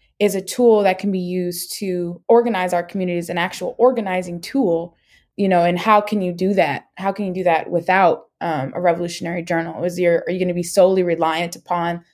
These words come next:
the tools of your oppressor who can at any point in time just take the rug right from under your feet? No, we have to have our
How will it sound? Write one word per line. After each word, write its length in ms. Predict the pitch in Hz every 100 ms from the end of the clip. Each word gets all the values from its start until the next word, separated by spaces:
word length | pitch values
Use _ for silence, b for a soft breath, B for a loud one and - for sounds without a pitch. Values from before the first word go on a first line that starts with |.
| b
the 80 | -
tools 420 | 175 - 202 185
of 100 | 175
your 140 | 175 160
oppressor 520 | - 185 208 254 269 _ _ _ _
who 240 | - 202 185
can 260 | 208 180
at 140 | 165 170
any 200 | 180 180
point 280 | - 185 175
in 80 |
time 340 | 170 196 196 175
just 440 | 170 - - _ _
take 280 | - 214 214
the 80 | 190
rug 260 | 180 185 180
right 200 | 175 -
from 140 | 175
under 180 | 175 180
your 120 | 170
feet? 380 | 170 240 277 - _ _ _ -
No, 320 | 190 202 175
we 120 | 165
have 220 | 180 175 175
to 80 |
have 220 | 175 175 170
our 180 | 165